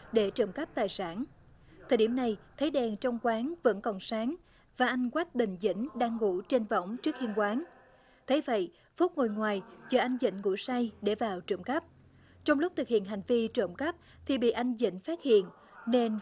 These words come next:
Phúc đã dùng rìu là hung khí mang theo, chém nhiều nhát vào đầu anh Dĩnh, khiến cho anh Dĩnh bất tỉnh. Phúc lục tìm tài sản, song không tìm thấy tài sản nào có giá trị. Sau đó,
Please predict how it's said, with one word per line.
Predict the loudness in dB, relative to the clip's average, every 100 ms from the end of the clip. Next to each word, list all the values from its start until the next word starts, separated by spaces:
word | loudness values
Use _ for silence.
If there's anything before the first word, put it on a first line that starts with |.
| -2
Phúc | -4 0
đã | -2
dùng | 0 -4
rìu | 2 4 4 2 -10 _
là | 0
hung | 2 -2
khí | -2 -2 -2 -4
mang | -4 -2
theo, | 0 0 -4 -16 -12 0
chém | 2 2 0
nhiều | 2 2
nhát | 2 -2 -4 2
vào | 2
đầu | 4 0
anh | 0 -2
Dĩnh, | -2 -2 -4 -10 _ -20 -6
khiến | -2 -2
cho | 0 -2
anh | 0 -2
Dĩnh | -4 -2
bất | -4 -2
tỉnh. | -2 -2 -8 -12 -20 -20 _ -20 0
Phúc | 0 2
lục | 0 0
tìm | 0 0 0
tài | -4
sản, | -2 -4 -4 -6 -8 -14 -14
song | -2 0 2
không | -2 -2
tìm | -4 -4
thấy | -4
tài | -2
sản | -2 -2 -2
nào | -2 -4
có | -4 -4
giá | -4 -2
trị. | 6 6 6 -6 _ _ -20 -20 -20
Sau | -2 0
đó, | 2 0 0